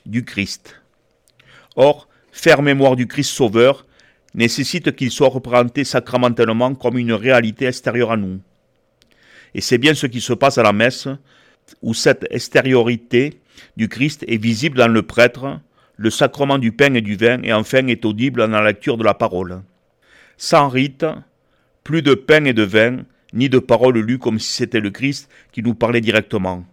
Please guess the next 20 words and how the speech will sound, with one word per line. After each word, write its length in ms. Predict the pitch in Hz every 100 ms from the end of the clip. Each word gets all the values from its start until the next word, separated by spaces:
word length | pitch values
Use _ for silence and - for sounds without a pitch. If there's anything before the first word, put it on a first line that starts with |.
| _ -
en 140 | 98
personne. 600 | 98 117 - 98 90 92 - _ _ _ _ _ _ -
De 80 | 131
plus, 500 | 127 175 185 - - _ _ _ _ _
le 180 | 110 117
rite 240 | 147 -
nous 160 | 139 127
rappelle 400 | 123 120 147 135
que 120 | 131
l'amour 340 | 113 123 143
dont 140 | 123 110
il 180 | 135 120
est 60 |
question 340 | 120 113 - 127
dans 100 | 110
l'Évangile 600 | 113 110 110 101 139 131
dicou-, 380 | 117 - 147 - _ 110
découle 400 | 117 139 156 120
du 140 | 104
Christ, 500 | - 139 156 -